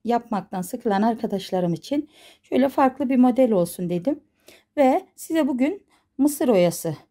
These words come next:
mısır tarlası oyası yapacağız arkadaşlar. Yine tabii ki iğneden tığa çevirdiğim bir model. Evet, modelimiz bu şekilde. Mısır, e, oyası.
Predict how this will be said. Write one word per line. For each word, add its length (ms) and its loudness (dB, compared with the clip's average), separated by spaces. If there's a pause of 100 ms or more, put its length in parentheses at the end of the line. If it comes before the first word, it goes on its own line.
(120)
mısır 280 -2
tarlası 560 -2
oyası 320 -4
yapacağız 400 -8
arkadaşlar. 760 -6 (580)
Yine 440 2
tabii 300 -4
ki 120 -8
iğneden 500 2
tığa 240 -4
çevirdiğim 540 -2
bir 100 -2
model. 400 -4 (1200)
Evet, 420 -4 (120)
modelimiz 480 2
bu 60 -4
şekilde. 560 -2 (1400)
Mısır, 480 0
e, 200 2
oyası. 560 0